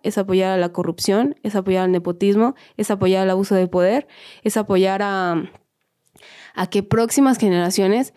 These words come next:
sigan sufriendo lo que hace más de cincuenta años se ha sufrido con esta persona y con todo este deporte, que si tú me dices, "Ah,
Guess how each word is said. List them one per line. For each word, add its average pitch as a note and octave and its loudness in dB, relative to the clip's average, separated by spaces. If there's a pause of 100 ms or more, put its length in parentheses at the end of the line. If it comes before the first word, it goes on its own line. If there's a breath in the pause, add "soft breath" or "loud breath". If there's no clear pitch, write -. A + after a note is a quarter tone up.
(240 loud breath)
sigan A#3 2
sufriendo G#3+ 2
lo G3 2
que G3 -4
hace G3 0
más G3+ 0
de G3 0
cincuenta G3 0
años A#3 0
se - -4
ha G3 0
sufrido F#3+ 2
con F#3 2
esta F#3+ -2
persona F#3+ 0 (560 soft breath)
y G3 -6
con F#3 -2 (320)
todo G#3+ 0
este G#3 -2
deporte, F#3 -2 (180)
que F#3 -2 (240 soft breath)
si - -6
tú A3 -2
me A3+ 2
dices, G3 0 (460 loud breath)
"Ah, C#4 -4